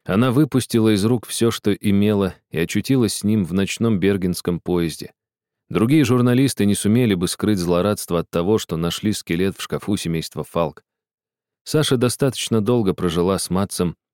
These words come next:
и потому знала, какой могучей силой обладает богатство. Но Джонни не злорадствовал. Вдобавок от нее не укрылся его изучающий взгляд.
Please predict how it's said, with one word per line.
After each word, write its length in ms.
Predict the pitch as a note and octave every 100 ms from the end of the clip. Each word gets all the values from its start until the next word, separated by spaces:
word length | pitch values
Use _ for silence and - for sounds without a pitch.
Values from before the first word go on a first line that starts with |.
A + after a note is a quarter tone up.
| _
и 80 | F#2
потому 360 | G2 G#2+ A2+ G#2
знала, 360 | G2 A2 G2
какой 300 | - F2 G#2+
могучей 500 | G2 G2 F2+ A2 G2+
силой 400 | F#2 - B2 A2+
обладает 500 | F#2+ G2 E2 F2+ F2
богатство. 680 | D#2+ D#2+ D2+ D2+ - - - - _ _ _ _ _ _ _ _ _
Но 140 | F2+ G#2+
Джонни 320 | G2 C3 C3+
не 140 | A#2+ A2
злорадствовал. 720 | G#2+ G#2 G2+ - - - - _ _ _ _
Вдобавок 580 | E2 E2+ G#2 A#2+ A2 G2+
от 120 | F#2
нее 340 | G2 G#2+ G#2 - _ -
не 180 | F2 G2
укрылся 520 | F#2 G#2 G#2+ - F#2
его 220 | F2+ G2
изучающий 640 | - F2 F2 - G2 F2 F2+
взгляд. 500 | E2 F2 F2+ E2+